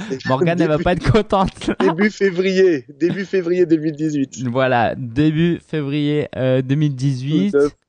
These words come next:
Speaker 1: dix ou le onze.
Speaker 2: Suivez Antoine. Antoine vous répondra, euh, dans le chatbot. Si on mettra un truc, euh,
Speaker 1: Non, je ré-,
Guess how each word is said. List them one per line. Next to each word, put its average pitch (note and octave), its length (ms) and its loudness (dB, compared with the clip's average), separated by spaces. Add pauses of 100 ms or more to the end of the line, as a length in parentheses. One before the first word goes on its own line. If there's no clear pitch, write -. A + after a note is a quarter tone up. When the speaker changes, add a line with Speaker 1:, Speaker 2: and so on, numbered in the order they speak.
(140)
Speaker 1:
dix C#3 240 -14
ou C3 80 2
le A#2+ 80 -4
onze. B2+ 320 -4 (240)
Speaker 2:
Suivez E3 500 0
Antoine. E3+ 600 0
Antoine E3 400 -2
vous C#3 120 -2
répondra, D3+ 920 0 (120)
euh, C3+ 40 -2
dans C#3 240 0
le E3+ 100 -2
chatbot. C3+ 340 -2 (120)
Si B2+ 400 -4 (240)
on B2 80 -6
mettra C3 340 0
un C#3 60 0
truc, D#3 460 -4
euh, B2+ 40 0
Speaker 1:
Non, B2+ 200 2
je G2+ 80 -10
ré-, A2 100 -2